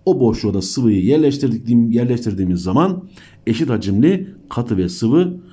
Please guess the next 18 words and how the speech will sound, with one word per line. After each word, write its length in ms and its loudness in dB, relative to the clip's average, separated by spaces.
o 160 0
küp 260 -6
biçimli 400 -6
kutuya 440 -4
sığmış 640 -4
olacak. 300 -12
Evet 200 0
arkadaşlar, 500 -8
böylece 680 0
bir 220 0
dersimizin 560 -4
daha 200 -6
sonuna 500 -2
gelmiş 420 -4
bulunuyoruz. 560 2
Arkadaşlar 640 -4
bizleri 380 0
izlemeye 580 0